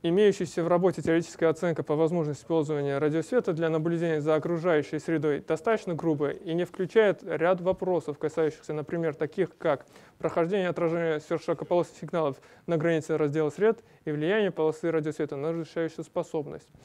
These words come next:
Проведённый анализ литературы носит в основном описательный характер. Мало внимания уделено сравнению полученных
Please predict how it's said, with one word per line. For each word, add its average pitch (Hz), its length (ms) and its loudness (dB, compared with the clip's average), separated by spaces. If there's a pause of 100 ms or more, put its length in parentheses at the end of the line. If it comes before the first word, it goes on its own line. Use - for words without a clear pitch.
(280)
Проведённый 190 460 4
анализ 214 340 2
литературы 160 580 -2
носит 165 380 -4
в 165 60 -4
основном 180 380 -2
описательный 175 640 -2
характер. 143 420 -4
Мало 185 360 0
внимания 165 360 -4
уделено 165 400 -2
сравнению 170 480 -2
полученных 156 640 -4